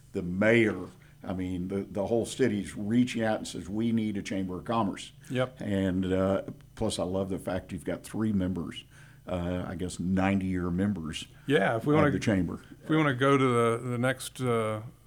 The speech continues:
Speaker 2: slide, uh, or the next, uh, graphic, uh,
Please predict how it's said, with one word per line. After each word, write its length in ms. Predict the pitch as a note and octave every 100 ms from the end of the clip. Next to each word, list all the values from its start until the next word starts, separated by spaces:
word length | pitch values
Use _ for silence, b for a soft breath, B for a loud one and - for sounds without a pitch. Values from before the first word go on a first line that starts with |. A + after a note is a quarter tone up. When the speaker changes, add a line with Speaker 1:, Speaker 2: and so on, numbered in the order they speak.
| -
Speaker 2:
slide, 800 | - - C3+ C#3 C3 A2+ A2+ A#2
uh, 340 | B2 A#2+ A2+ A2
or 120 | A#2
the 100 | A#2
next, 380 | A#2+ A#2 - C3+
uh, 320 | A#2 A2 G#2+ G2+ - - - D3+
graphic, 600 | A2+ A#2+ B2+ - G#2+ G#2 - B B B
uh, 220 | - A2+